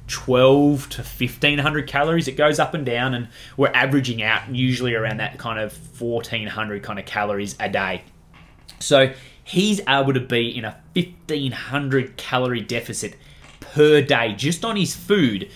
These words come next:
And we've also got him walking a lot. We've got him going to the gym. And so his deficit's even more than that. But let's just stick with food as he's kind of where he's getting the deficit from. For most people,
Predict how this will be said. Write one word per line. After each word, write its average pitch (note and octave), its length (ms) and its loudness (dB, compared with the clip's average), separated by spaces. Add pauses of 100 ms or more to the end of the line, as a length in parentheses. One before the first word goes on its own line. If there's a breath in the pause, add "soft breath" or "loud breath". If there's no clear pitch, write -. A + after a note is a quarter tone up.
(240 loud breath)
And A2+ 160 -6
we've C3+ 180 2
also D3 260 4
got B2 160 2
him A2+ 320 -6
walking C3+ 440 2
a C#3+ 60 0
lot. C#3 360 4
We've A2+ 80 -8
got A#2 160 -2
him A2 80 -8
going G#2+ 220 -4
to G2 100 -10
the G#2 80 -6
gym. C3+ 340 2
And A#2+ 120 -4
so A#2+ 140 -2
his A#2 160 -6
deficit's B2 460 -4
even A2+ 220 -4
more A2 180 -6
than G#2 140 -6
that. F#2+ 180 -12
But C#3+ 180 0 (260 loud breath)
let's F3 180 2
just G#3+ 160 0
stick F#3+ 240 0
with C3+ 180 0
food D3 540 2
as A2+ 240 -4
he's A#2 180 -8
kind A#2+ 220 -4
of G#2 160 -4
where A2+ 140 -2
he's A2 120 -6
getting G#2+ 220 -6
the G2 80 -6
deficit A2+ 440 -6
from. F#3+ 320 -4 (640 loud breath)
For - 180 2
most F3+ 600 4
people, G#3+ 640 0